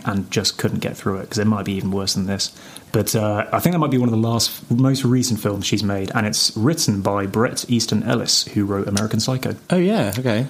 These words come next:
Speaker 1: He's into screenwriting now, and, um, yeah, it got savaged, and, um, I'm trying to think of, it's got loads of porn stars in it, that's it.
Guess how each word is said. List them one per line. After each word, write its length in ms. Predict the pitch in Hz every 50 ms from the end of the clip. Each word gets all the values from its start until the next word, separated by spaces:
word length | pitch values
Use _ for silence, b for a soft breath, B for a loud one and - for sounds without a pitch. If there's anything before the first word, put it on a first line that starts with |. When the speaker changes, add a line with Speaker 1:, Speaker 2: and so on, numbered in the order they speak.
| - -
Speaker 1:
He's 340 | - - 107 104 104 101 98
into 180 | 110 98 95 -
screenwriting 560 | - - 113 107 104 98 98 92 - - 95
now, 300 | 95 98 98 98 95 -
and, 340 | - 110 107 104 104 104 104
um, 500 | 107 104 104 104 104 104 104 104 107 107 - - - - - -
yeah, 200 | - 110 104 98
it 60 | 98
got 280 | 95 104 - - - -
savaged, 720 | - - - - - 120 107 104 101 95 90 - - - - - - - - -
and, 480 | 107 101 98 98 98 95 98 98 95 101
um, 560 | 101 101 101 101 101 101 101 101 101 104 107 - - - - - - - - - -
I'm 60 | -
trying 160 | - 160 160 131
to 60 | 110
think 120 | 113 -
of, 220 | - - - - -
it's 100 | 147 -
got 140 | 180 180
loads 140 | 175 165 127
of 100 | 113 -
porn 260 | - - 143 156 143
stars 320 | 120 - - - - - -
in 100 | - 120
it, 140 | 113 - -
that's 200 | 113 120 - -
it. 140 | - -